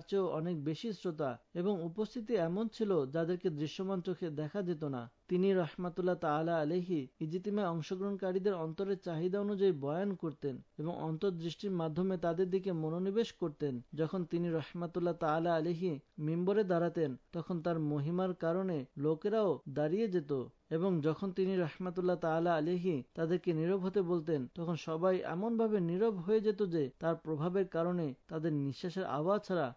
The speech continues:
আর কিছুই শোনা যেত না। সাল্লু আলাল হাবিব সাল্লাল্লাহু তাআলা আলা মুহাম্মদ সাল্লাল্লাহু তাআলা আলাইহি ওয়াসাল্লাম। স্বপ্নের দৃশ্য জাগ্রত অবস্থায়। আমার মুর্শিদ শাহিন সাহেব বাগদাদ গাউসে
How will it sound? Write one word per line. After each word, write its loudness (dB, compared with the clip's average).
আর -6
কিছুই -4
শোনা -2
যেত -2
না। -4
সাল্লু 2
আলাল 4
হাবিব 2
সাল্লাল্লাহু 2
তাআলা 0
আলা 2
মুহাম্মদ -2
সাল্লাল্লাহু 0
তাআলা 0
আলাইহি 0
ওয়াসাল্লাম। -2
স্বপ্নের 0
দৃশ্য 2
জাগ্রত 0
অবস্থায়। -2
আমার 2
মুর্শিদ 2
শাহিন -6
সাহেব -2
বাগদাদ -2
গাউসে -2